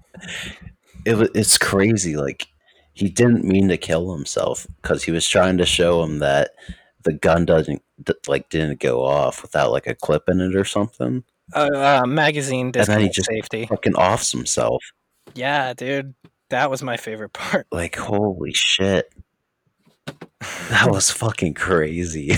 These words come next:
Speaker 2: It was amazing.
Speaker 1: Uh, that guy, that guy in front of him, he was like, he did not fucking believe it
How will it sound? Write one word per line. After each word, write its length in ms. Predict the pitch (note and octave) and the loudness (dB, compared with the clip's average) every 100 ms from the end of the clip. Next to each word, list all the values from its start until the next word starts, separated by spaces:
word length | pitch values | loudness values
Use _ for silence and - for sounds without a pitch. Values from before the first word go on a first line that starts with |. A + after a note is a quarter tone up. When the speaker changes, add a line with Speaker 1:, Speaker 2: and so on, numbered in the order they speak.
| - - _ _ - _ - - | -2 -10 _ _ -20 _ -8 2
Speaker 2:
It 20 | |
was 280 | G3+ F3 E3+ | 4 6 4
amazing. 680 | D#3+ B2+ A2 A2+ A#2 A2+ B2+ - - - - - _ - | 0 -2 -6 -8 -8 -8 -10 -14 -14 -14 -18 -20 _ -6
Speaker 1:
Uh, 300 | F#2+ F2+ E2 - | -4 -2 -4 -2
that 140 | G2+ - | -2 -4
guy, 80 | A#2 _ _ _ _ _ _ - | -12 _ _ _ _ _ _ -6
that 220 | G2 G2 | -2 0
guy 200 | A#2+ G#2+ | 4 4
in 140 | A#2 F#2 | 4 2
front 240 | - E2+ | 4 4
of 100 | F2+ | 4
him, 100 | D#2+ | 2
he 120 | E2 | 2
was 120 | E2+ E2+ | 0 2
like, 280 | D#2 D2 - | 0 0 -6
he 180 | - | -6
did 220 | E2 F2 D#2 | -2 -2 0
not 260 | D#2+ - | 0 -2
fucking 380 | - F2 - D2+ | -2 -4 -4 -6
believe 420 | C2+ C2 C#2 D2 | -4 -4 -4 -4
it 200 | D2 - | -2 -4